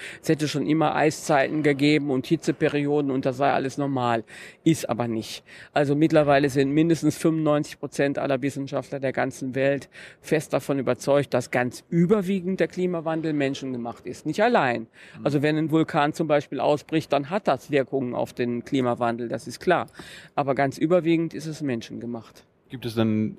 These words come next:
Speaker 2: Klimaleugner bei euch in der Großen Koalition?
Speaker 1: Nee, bei uns gibt's keine Klimaleugner. Die gibt's also wirklich in manchen Teilen, die gibt's in den Vereinigten Staaten, die gibt's in Australien und auch in anderen nichtdemokratischen Ländern kommt das auch vor, durchaus, aber bei uns gibt's das nicht.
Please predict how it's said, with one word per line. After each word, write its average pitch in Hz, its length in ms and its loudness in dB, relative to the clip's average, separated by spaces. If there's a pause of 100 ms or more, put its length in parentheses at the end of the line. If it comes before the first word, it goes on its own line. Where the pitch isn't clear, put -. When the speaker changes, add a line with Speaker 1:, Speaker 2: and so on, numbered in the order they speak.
(160)
Speaker 2:
Klimaleugner 123 720 4
bei 107 80 0
euch 92 180 2
in 117 80 2
der 110 100 2
Großen 107 280 -2
Koalition? 104 420 -2 (460)
Speaker 1:
Nee, 120 340 2
bei 123 80 2
uns 160 220 0
gibt's 165 180 0
keine 147 240 2
Klimaleugner. 120 720 -4 (200)
Die 139 120 -2
gibt's 156 220 0
also 135 280 -2
wirklich 139 320 0
in 131 100 0
manchen 135 380 0
Teilen, 135 320 0
die 117 160 -2
gibt's 113 220 -2
in 117 60 2
den 127 60 -2
Vereinigten 120 440 -4
Staaten, 151 480 0 (420)
die 127 100 0
gibt's 131 220 -2
in 139 220 2
Australien 139 760 0
und 127 380 -4
auch 123 180 -2
in 117 160 -2
anderen 127 600 0
nichtdemokratischen 151 920 0
Ländern 139 440 -2
kommt 135 220 -4
das 113 140 -4
auch 160 200 0
vor, 175 280 0
durchaus, 143 500 2
aber 127 300 -2
bei 117 80 0
uns 123 360 -4
gibt's - 200 -6
das 104 180 -10
nicht. - 240 -14